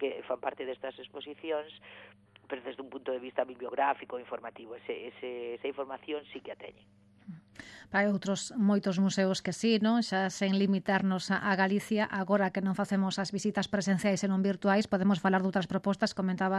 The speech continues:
Speaker 2: Rosana o Museo do Prado, hai moitos máis. Igual, eh, pois, eh, por unha limitación de orzamento non poderemos visitar a Pinacoteca de Milán ou o British Museum de Londres, pero sí podemos facelo, non? Dende a casa,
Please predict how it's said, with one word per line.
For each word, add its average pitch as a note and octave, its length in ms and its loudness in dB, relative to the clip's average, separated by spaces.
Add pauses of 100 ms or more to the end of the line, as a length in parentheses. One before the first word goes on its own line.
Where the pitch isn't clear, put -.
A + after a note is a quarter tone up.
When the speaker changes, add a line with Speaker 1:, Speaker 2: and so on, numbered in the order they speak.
Speaker 2:
Rosana G3 400 -2 (400)
o G3 80 0
Museo G3 320 4
do G3 80 4
Prado, G3+ 400 4 (240)
hai G3+ 240 6
moitos G3 560 4
máis. A3+ 400 4
Igual, G3 480 4
eh, F#3 400 0 (160)
pois, F#3+ 160 -2 (160)
eh, F3+ 320 -6 (320)
por G#3 160 2
unha G#3 160 6
limitación G#3 560 4
de G3+ 160 6
orzamento G#3 480 4
non G#3 240 6
poderemos G3+ 400 4
visitar G3 320 2
a F#3+ 160 4
Pinacoteca G3 480 0
de F#3+ 100 2
Milán G#3 460 4
ou G3+ 160 2
o F#3+ 80 0
British G3 320 0
Museum G3 320 2
de G3 160 4
Londres, A3 400 2
pero G3+ 160 2
sí F#3+ 80 2
podemos G#3 320 6
facelo, G#3 400 4
non? C4 80 2
Dende F#3+ 240 2
a F#3 80 -6
casa, B3+ 320 -2